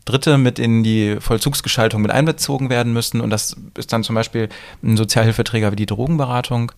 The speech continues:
Innerhalb der J V A gibt es dann die, ist die Suchtberatung der Anstalt als eigener Fachdienst sozusagen vorhanden. Die machen dann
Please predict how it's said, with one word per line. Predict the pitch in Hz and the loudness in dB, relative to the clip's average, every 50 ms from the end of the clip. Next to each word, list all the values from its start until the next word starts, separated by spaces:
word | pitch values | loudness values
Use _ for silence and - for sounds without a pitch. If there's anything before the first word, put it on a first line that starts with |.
| - | -4
Innerhalb | - 120 117 107 104 113 - | 0 2 4 6 4 4 2
der | - 104 | 4 2
J | 107 107 | 2 2
V | - - | 2 0
A | 107 104 117 | 2 2 2
gibt | 117 117 98 113 | 2 2 0 -2
es | 107 | -2
dann | - 110 107 107 104 | 0 2 4 4 4
die, | 101 104 101 101 104 | 2 2 0 0 -2
ist | 117 110 - - - | -2 -4 -6 -6 -6
die | 110 104 101 98 98 - - 113 107 110 | -4 -2 -2 -2 -2 -4 -6 -10 -10 -10
Suchtberatung | 110 107 104 127 - - - - 147 131 117 - - 220 104 214 - - 120 110 113 120 - - | -8 -6 -6 -6 -8 -6 -10 -10 -10 -6 -4 -2 0 2 0 0 0 0 -2 -2 -2 -4 -6 -8
der | - - 110 104 98 - - | -8 -4 -2 -2 0 0 0
Anstalt | - 139 156 - - 131 123 120 - - | -2 -2 -2 0 0 0 0 0 0 0
als | - 104 - | -2 0 0
eigener | 117 113 107 101 | 2 2 0 0
Fachdienst | - 147 - - - 160 160 - | 0 -2 -4 -2 -2 -2 -2 -2
sozusagen | - - - 139 131 135 127 127 127 | -4 -6 -6 -4 -2 -2 -2 -2 -4
vorhanden. | - - 117 113 120 120 - - 123 117 - | -4 -4 -2 -2 -2 -2 -2 -2 -4 -4 -6
Die | - - 107 101 107 107 107 107 104 101 - - - - - - | -6 -10 -10 -6 -4 -2 0 0 0 -2 -4 -8 -16 -20 -8 -2
machen | 110 104 - 117 107 | -2 0 2 2 4
dann | 104 101 101 98 98 104 - | 4 4 4 4 2 0 -2